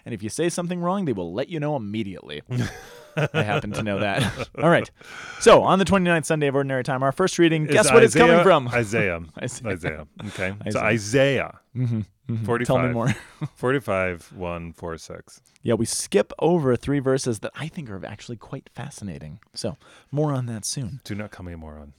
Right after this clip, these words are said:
Speaker 1: Mm, well, well played. Our responsorial psalm is from Psalm ninety-six, verses one, three, four, five, seven, eight, nine, and ten, which could easily have been said three through ten, but it does not say it that way.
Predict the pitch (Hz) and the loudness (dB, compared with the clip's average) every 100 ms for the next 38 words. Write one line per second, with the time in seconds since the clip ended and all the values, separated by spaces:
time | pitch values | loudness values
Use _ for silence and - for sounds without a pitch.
0 | _ 120 127 131 127 120 107 98 - 104 | _ -10 -6 -4 -4 -6 -6 -8 -12 -8
1 | 107 104 110 98 - 98 101 - - - | -8 -8 -10 -12 -10 -8 -10 -14 -20 0
2 | 160 156 139 180 180 180 160 - 170 139 | 6 6 6 4 4 4 4 4 0 0
3 | - 123 - 190 147 180 175 113 - - | -4 -6 -2 0 0 0 0 -2 -4 0
4 | 202 - - - - - 120 117 107 - | 0 -2 -10 -12 -8 -6 -4 -6 -8 -8
5 | 120 208 156 98 - _ - 170 220 180 | -2 0 0 -2 -10 _ -12 -6 -2 0
6 | 107 - _ _ - 214 151 107 87 _ | -2 -6 _ _ 2 6 6 4 -2 _
7 | _ 208 208 127 101 - - - - 190 | _ 2 4 2 0 -6 -10 -4 0 0
8 | 117 87 - _ 208 185 - - _ 131 | 0 -6 -12 _ -2 0 -2 -12 _ -6
9 | 147 196 190 131 107 - 143 135 - 208 | 0 2 2 0 -4 -8 -10 -8 -6 -4
10 | 139 101 - - - 165 - - 214 - | -2 -4 -10 -6 -2 -2 0 0 0 0
11 | 220 247 190 202 170 165 147 151 - 147 | 0 0 0 2 2 2 -2 -4 0 2
12 | 131 123 _ _ 156 180 151 151 139 147 | 2 -2 _ _ -2 -2 0 -2 0 -2
13 | 92 82 98 _ _ _ _ - 113 101 | -4 -8 -14 _ _ _ _ -6 -4 -4
14 | 104 104 92 92 78 - 55 - | -4 -6 -8 -8 -10 -10 -16 -16